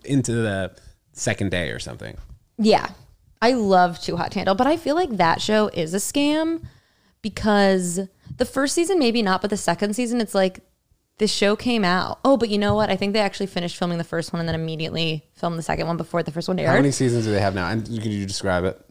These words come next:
Speaker 2: Oh,
Speaker 1: Yeah.
Speaker 2: yeah. Okay, so it's, like, four or five. But Too Hot to Handle is, like, they interview a bunch of people who are just hot and horny is, like, the plot of the show.
Speaker 1: <laughs>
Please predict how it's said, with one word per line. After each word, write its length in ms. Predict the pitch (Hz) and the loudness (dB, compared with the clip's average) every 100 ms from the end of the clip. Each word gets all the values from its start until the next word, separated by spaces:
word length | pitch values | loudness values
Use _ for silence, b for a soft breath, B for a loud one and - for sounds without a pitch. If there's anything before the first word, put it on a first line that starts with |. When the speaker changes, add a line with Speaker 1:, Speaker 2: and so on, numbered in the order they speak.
| - _ 247 | -20 _ 2
Speaker 2:
Oh, 100 | 202 | 4
Speaker 1:
Yeah. 200 | 180 - | 2 0
Speaker 2:
yeah. 60 | 202 | 2
Okay, 100 | 185 | 2
so 80 | 208 | 2
it's, 60 | 220 | 0
like, 120 | 220 | 0
four 160 | 196 | 2
or 40 | 185 | 2
five. 240 | - - | 2 0
But 100 | 190 | 0
Too 100 | 220 | 0
Hot 100 | 262 | 0
to 60 | 294 | 2
Handle 220 | 254 220 | 0 0
is, 140 | 214 190 | 0 0
like, 180 | 190 | -2
they 140 | - 196 | -2 -2
interview 500 | - 196 214 285 330 | 0 -2 0 0 0
a 60 | |
bunch 200 | 202 190 | 0 0
of 100 | 202 | -2
people 320 | - 190 208 190 | -6 -2 -2 0
who 240 | 185 190 | 2 4
are 120 | 190 | 4
just 300 | 185 180 - | 2 -2 -4
hot 320 | - 170 170 | -2 2 2
and 100 | 185 | 2
horny 600 | 175 156 165 247 330 339 - | 0 0 0 0 -2 -4 -4
is, 140 | 190 | 0
like, 160 | 196 185 | 2 0
the 220 | 165 180 | 0 2
plot 340 | 285 175 349 349 | 4 6 6 4
of 120 | 311 | 4
the 100 | 330 | 4
show. 580 | 330 294 285 269 285 | 4 2 2 2 2
Speaker 1:
<laughs> 40 | 285 | 0